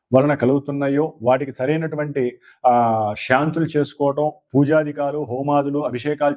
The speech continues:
చేసుకొని ఈ కర్మకి, మనం అనుభవించే ఈ కర్మని, కర్మ దోష నివృత్తికి ఈ దైవారాధనలు, మంత్రప్రయోగం ద్వారా మాత్రమే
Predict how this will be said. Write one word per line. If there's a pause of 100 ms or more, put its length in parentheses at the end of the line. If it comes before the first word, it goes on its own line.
చేసుకొని (280)
ఈ
కర్మకి,
మనం
అనుభవించే
ఈ
కర్మని, (340)
కర్మ (120)
దోష
నివృత్తికి (220)
ఈ
దైవారాధనలు,
మంత్రప్రయోగం
ద్వారా
మాత్రమే